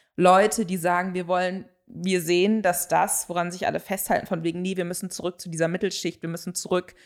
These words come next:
zu den, äh, Jobs im Bergbau und in der Kohleindustrie“, so, weil da konnten wir uns alle noch ein Haus leisten und es gab noch so die klassische Familie und alles war gut, so,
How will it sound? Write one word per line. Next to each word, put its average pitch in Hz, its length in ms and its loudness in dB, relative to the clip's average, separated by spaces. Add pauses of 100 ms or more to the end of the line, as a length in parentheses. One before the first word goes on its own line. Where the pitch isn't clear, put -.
(240)
zu 196 120 2
den, - 200 0 (120)
äh, 165 380 6
Jobs 202 360 2
im 180 220 2
Bergbau 170 880 4
und 170 100 0
in 160 120 -2
der 165 100 0
Kohleindustrie“, 190 760 0
so, 170 180 -4 (340)
weil 170 180 8
da 170 180 6
konnten 185 340 -2
wir 185 40 -2
uns 175 100 -2
alle 180 160 2
noch 170 160 -2
ein 170 140 -4
Haus 196 280 2
leisten 175 680 0
und 170 120 2
es - 160 -4
gab 170 260 2
noch 170 180 -2
so - 140 -6
die 170 140 -10
klassische - 460 -2
Familie 185 580 0
und 170 100 -2
alles 175 300 0
war 170 100 0
gut, 185 220 -6
so, 180 180 0